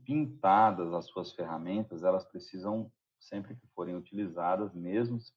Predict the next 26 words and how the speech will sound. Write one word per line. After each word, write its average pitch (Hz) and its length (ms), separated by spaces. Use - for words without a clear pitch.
pintadas, 113 760
é 104 260
necessário 95 800
fazer 92 640
a, 87 440
é, 82 1300
a 82 80
secagem, 78 540
colocar 82 560
na 113 100
boca 101 300
do 101 100
forno, 98 640
esperar 82 360
um 110 120
tempo 107 460
até 98 180
a 101 60
ferramenta 95 500
tá 92 240
numa 110 180
temperatura 104 640
adequada 92 600
pra 95 200
poder 90 400
utilizar, 101 580